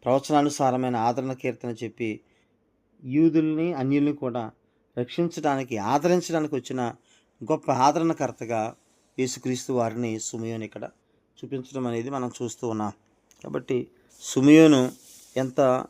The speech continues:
భాగ్యవంతుడో చూస్తే మనకు అర్థమవుతుంది. ఆయన వచ్చే వరకు, ఆయన్ని చూసే వరకు,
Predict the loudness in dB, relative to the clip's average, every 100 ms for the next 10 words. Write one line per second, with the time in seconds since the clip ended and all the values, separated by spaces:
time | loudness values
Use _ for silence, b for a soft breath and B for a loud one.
0 | _ -16 -4 -2 0 2 2 0 -2 -2
1 | -2 -6 -4 -4 -4 -6 -6 -6 -6 -8
2 | -10 -14 b b b -4 4 4 6 4
3 | 2 0 0 0 -2 -4 -4 _ _ _
4 | -4 0 2 2 2 0 -2 2 4 4
5 | 2 0 -2